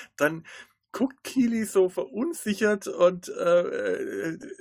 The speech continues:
blöd in die Kamera und lächelt so leicht, äh, verlegen. Das ist so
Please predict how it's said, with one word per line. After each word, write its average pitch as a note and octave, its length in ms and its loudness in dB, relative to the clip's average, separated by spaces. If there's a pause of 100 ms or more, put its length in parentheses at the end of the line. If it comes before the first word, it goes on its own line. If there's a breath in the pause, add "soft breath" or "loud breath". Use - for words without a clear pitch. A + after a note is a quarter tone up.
(140)
blöd G3 300 6
in G3+ 100 -10
die F#3+ 100 -10
Kamera F#3+ 400 -4
und E3+ 180 -6
lächelt F3+ 440 -2
so B2+ 220 0
leicht, C3 640 -4
äh, C3 160 2
verlegen. A#2+ 640 0
Das C#3 200 -10
ist - 280 -10
so F3 300 -2